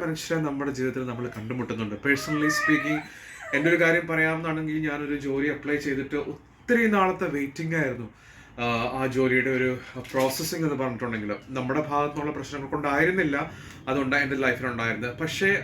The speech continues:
അത് നൽകിയ ഒരു withdrawal actually, നമ്മൾ എല്ലാത്തിൽ നിന്നും നമ്മൾ ഒതുങ്ങി പോകുന്ന ഒരവസ്ഥ,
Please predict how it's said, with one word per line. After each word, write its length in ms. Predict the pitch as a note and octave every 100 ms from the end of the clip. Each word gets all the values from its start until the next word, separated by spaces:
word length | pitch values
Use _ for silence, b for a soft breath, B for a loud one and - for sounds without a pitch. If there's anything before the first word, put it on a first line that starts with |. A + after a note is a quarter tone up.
| D3+
അത് 100 | D#3 F#3
നൽകിയ 380 | F#3 F#3 D3+ G3 F#3+
ഒരു 120 | F#3 F3+ D#3
withdrawal 500 | C#3 B2 D3+ D#3+ E3 C#3+
actually, 300 | - - A2 B B B B C#3+
നമ്മൾ 200 | C#3+ D3+ D3+ C#3
എല്ലാത്തിൽ 400 | C3+ D3+ D3+ D#3
നിന്നും 180 | D#3 D3+
നമ്മൾ 160 | C#3 C3+ B2+
ഒതുങ്ങി 360 | A#2 C3+ C#3+ D3 C3+
പോകുന്ന 260 | C3 B2+ B2+
ഒരവസ്ഥ, 380 | B2 A#2 -